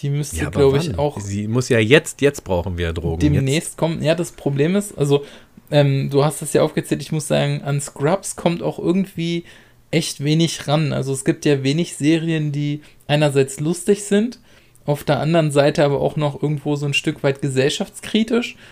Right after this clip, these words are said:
Speaker 1: und halt auch
Speaker 2: Mhm.
Speaker 1: zum Teil traurige Botschaften mit sich bringen, weil da ist ja Scrubs irgendwie, wusstest du ja, wenn du eine Folge angefangen hast zu gucken, am Anfang nicht, ob das jetzt witzig wird oder ob du am Ende todtraurig bist, weil du dir über irgendwelche
Speaker 2: Mhm.
Speaker 1: tiefgreifenden Themen Sorgen machst.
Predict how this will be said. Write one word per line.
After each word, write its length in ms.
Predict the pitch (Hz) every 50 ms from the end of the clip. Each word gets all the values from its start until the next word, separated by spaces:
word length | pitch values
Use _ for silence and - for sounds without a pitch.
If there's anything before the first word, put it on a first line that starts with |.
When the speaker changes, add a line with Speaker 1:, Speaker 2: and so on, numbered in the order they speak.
| - - -
Speaker 1:
und 220 | - 151 151 143
halt 160 | 156 160 -
auch 380 | - - 151 156 156 - - -
Speaker 2:
Mhm. 300 | - 101 95 90 92 110 - - - -
Speaker 1:
zum 240 | - - 165 165
Teil 260 | 147 - 160 151 151 147
traurige 480 | - - - 156 160 156 170 156 147
Botschaften 560 | 139 135 151 180 - - - 147 143 - 143
mit 140 | 143 139 139
sich 160 | - 143 143
bringen, 240 | - - 151 151 143
weil 220 | 139 135 139 139 131
da 180 | 135 135 139
ist 180 | 135 139 - -
ja 240 | 156 135 127 131 131
Scrubs 480 | - - - 147 143 135 - - -
irgendwie, 540 | - - 156 156 - - 147 143 143 143 143 - - - - - - - _ _ -
wusstest 680 | - 170 160 156 139 135 175 175 - 185 165 - -
du 40 | 147
ja, 140 | 143 139
wenn 80 | 139 143
du 240 | 143 147 147 147 -
eine 200 | - 143 143 139
Folge 340 | - - 143 143 143 139 131
angefangen 360 | 139 160 165 - - 147 147
hast 120 | 143 -
zu 80 | - 143
gucken, 220 | - - 165 156
am 160 | 147 139 139
Anfang 300 | 139 147 - - 156 143
nicht, 200 | 143 147 143 -
ob 100 | - 143
das 160 | - 151 147 -
jetzt 360 | 147 143 - - - 139 139
witzig 320 | 160 - - 180 170 -
wird 180 | 175 180 180 -
oder 180 | - 143 143
ob 120 | 135 135 -
du 80 | 151
am 80 | 147 139
Ende 280 | 131 135 147 151 147 -
todtraurig 680 | - - 147 147 - - 147 135 156 170 170 151 - -
bist, 300 | 143 160 185 - - 151
weil 120 | 135 135
du 140 | 135 135 139
dir 160 | 139 139 135
über 220 | 135 131 135 135
irgendwelche 420 | - 135 147 151 135 139 139 - 104
Speaker 2:
Mhm. 60 | 98
Speaker 1:
tiefgreifenden 680 | 92 90 - - - - - - 143 - 143 139 139
Themen 240 | - - 147 147 143
Sorgen 300 | 131 131 139 147 139 131
machst. 240 | 127 147 170 -